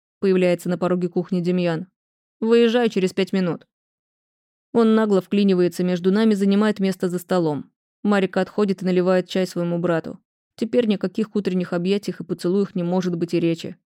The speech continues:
Демьян как пятая нога, но упорно не уходит, сверлит меня наглым взглядом, словно говорит:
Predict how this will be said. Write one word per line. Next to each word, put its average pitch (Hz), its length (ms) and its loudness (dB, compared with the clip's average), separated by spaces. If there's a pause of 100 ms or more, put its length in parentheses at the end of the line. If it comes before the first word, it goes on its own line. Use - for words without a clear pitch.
(480)
Демьян 240 440 4
как 185 160 -4
пятая 196 320 2
нога, 208 320 2
но 180 160 0
упорно 185 360 0
не 196 120 4
уходит, 202 640 -2
сверлит 240 440 0
меня 170 140 0
наглым 180 320 2
взглядом, 190 400 0
словно 185 300 0
говорит: 190 500 -2